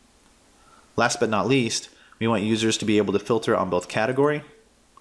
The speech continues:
subcategory, and by the state that the sale happened in.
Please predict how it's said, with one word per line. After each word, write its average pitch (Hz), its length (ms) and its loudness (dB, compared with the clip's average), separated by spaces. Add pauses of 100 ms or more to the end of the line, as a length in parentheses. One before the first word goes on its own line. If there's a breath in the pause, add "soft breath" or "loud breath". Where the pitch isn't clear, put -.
(920 soft breath)
subcategory, 139 840 0 (3750)
and 131 160 -2
by 131 120 4
the 101 100 -2
state 107 300 0
that - 120 -8
the 95 60 -2
sale 92 280 0
happened 87 360 -4
in. - 180 -8